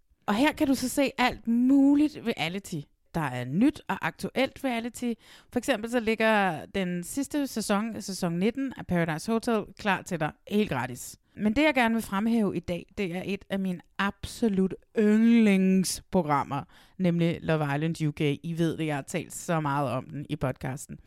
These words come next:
Der ligger intet mindre end seks sæsoner klar til dig på Pluto T V. Og husk, det er gratis. Du skal ikke have en V P N eller alt muligt, som man normalt ellers må gøre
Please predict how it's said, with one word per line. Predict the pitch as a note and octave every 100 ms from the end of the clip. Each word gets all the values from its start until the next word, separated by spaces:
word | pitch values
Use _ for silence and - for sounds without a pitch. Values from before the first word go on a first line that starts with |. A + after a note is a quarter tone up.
| - - - - -
Der |
ligger | G3+ G3 G3+ - _ _ _
intet | C4 C#4 C#4 D#4 - A#3
mindre | G#3+ G3+ F#3 G3+ A3 - -
end | G#3 G#3
seks | - - - B3 - -
sæsoner | - - A3 - A3 G#3 F#3+ F#3+ _ -
klar | F3 -
til | - C#3
dig | C#3+ D#3+
på | -
Pluto | - D#3 C#3 D3+
T | D3
V. | B2 G#2+ - _ _ - - - -
Og | C4
husk, | D#4 - - F#3+
det | A#3+ -
er |
gratis. | D#3+ G#3+ E4 G#3 -
Du | G3
skal | - F3+
ikke | -
have | D#3
en | C#3 C#3
V | -
P | - _
N | G#3+ B3 C4 C4 C4 G#3+
eller | E3 E3+ -
alt | A3 -
muligt, | G3+ F#3 G3
som | G#3
man | F#3+ F3
normalt | E3+ E3+ E3 -
ellers | F3+ - -
må | A#3
gøre | G#3 G#3+ G#3 A3